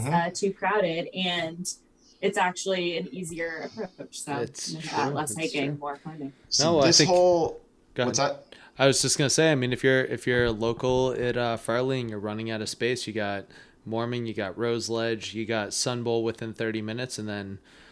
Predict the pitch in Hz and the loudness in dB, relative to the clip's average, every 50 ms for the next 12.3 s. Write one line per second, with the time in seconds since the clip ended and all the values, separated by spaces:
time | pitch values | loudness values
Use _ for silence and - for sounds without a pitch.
0 | - - _ - 110 107 - - - - - 123 123 123 120 110 123 120 117 113 | -20 -20 _ -8 -8 -8 -8 -10 -12 -4 0 0 2 2 2 0 0 -2 -2 -2
1 | 123 117 - - - 110 110 110 107 107 107 104 98 95 - _ _ _ - 107 | -2 -4 -4 -2 -2 -2 0 0 0 0 0 -2 -4 -6 -14 _ _ _ -20 -20
2 | 95 - - - 110 101 101 104 - - - 107 101 - - 110 95 - - 104 | -20 -12 -6 -6 -4 -2 -2 -4 -6 -6 -8 -8 -8 -6 -8 -8 -10 -10 -8 -8
3 | 98 95 92 90 92 90 92 95 90 - _ - - - 104 95 95 98 104 101 | -8 -8 -8 -10 -10 -8 -8 -10 -10 -12 _ -12 -10 -10 -8 -8 -8 -6 -4 -4
4 | - 101 92 95 95 95 92 90 80 76 - - - - - 82 87 90 92 98 | -4 -6 -6 -4 -4 -4 -4 -6 -8 -12 -10 -8 -10 -8 -6 -6 -4 -2 -2 0
5 | 104 113 127 - - - - - - 98 98 113 120 - - 110 120 127 117 113 | 0 0 -2 -2 -4 -6 -6 -6 -6 -4 -2 -2 -4 -2 -2 0 0 2 2 2
6 | 107 120 120 123 120 120 113 - - - 113 113 123 120 - 127 127 127 123 131 | 2 2 4 4 4 2 0 -2 -6 -4 0 2 2 2 2 2 2 2 2 2
7 | 127 117 120 123 120 131 127 123 - 127 123 123 123 123 123 120 113 113 110 107 | 2 2 2 2 2 0 -2 -2 0 0 2 2 2 2 2 2 2 2 2 2
8 | 107 104 - 113 110 110 - 120 113 113 110 110 110 110 107 107 117 113 107 104 | 0 0 0 0 0 0 0 0 0 2 2 2 2 2 0 2 2 2 2 2
9 | 101 - - 107 104 101 98 - - - - - - 156 139 - 104 107 107 101 | 0 -2 -2 -2 -2 -2 -4 -8 -14 -18 -14 -10 -10 -8 -2 0 2 4 4 4
10 | 101 95 95 90 87 85 - - - - 113 117 123 139 156 175 170 - - - | 4 4 4 2 0 -2 -4 -6 -8 -4 -2 0 2 2 2 2 2 2 2 4
11 | 135 143 147 143 - 147 135 113 110 123 131 135 127 - 135 131 131 127 120 117 | 4 2 2 2 2 2 2 2 4 2 2 0 0 0 0 0 2 2 2 2
12 | 110 104 98 92 - - | 2 0 0 -2 -6 -8